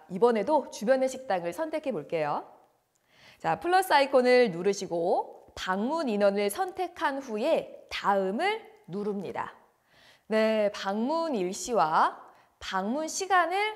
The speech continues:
선택한 후에 다음을 누릅니다. 저는 내일 오후 한 시 로 선택을 했습니다. 그 다음에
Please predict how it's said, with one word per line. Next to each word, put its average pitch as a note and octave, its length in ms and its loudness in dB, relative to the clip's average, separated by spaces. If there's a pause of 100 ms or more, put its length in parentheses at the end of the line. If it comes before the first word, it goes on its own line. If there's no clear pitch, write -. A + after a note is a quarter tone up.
(920)
선택한 G#4 640 -4
후에 B3+ 560 -2
다음을 G3+ 680 0 (380)
누릅니다. F#3 680 -8 (440)
저는 C4+ 460 4
내일 G#3+ 240 6
오후 G3 160 2
한 G4+ 240 0
시 F#4+ 160 -2
로 C#4+ 160 2
선택을 E4 480 -2
했습니다. E3 640 -4 (240)
그 - 160 0
다음에 G3 560 2